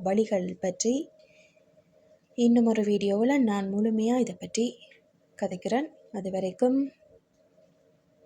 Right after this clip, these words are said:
இந்த வீடியோ உங்களுக்கு பிடிச்சிருந்தா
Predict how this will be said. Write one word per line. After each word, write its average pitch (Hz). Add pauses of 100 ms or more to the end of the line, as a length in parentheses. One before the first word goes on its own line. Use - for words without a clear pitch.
(920)
இந்த 202
வீடியோ 208 (1300)
உங்களுக்கு 208
பிடிச்சிருந்தா 220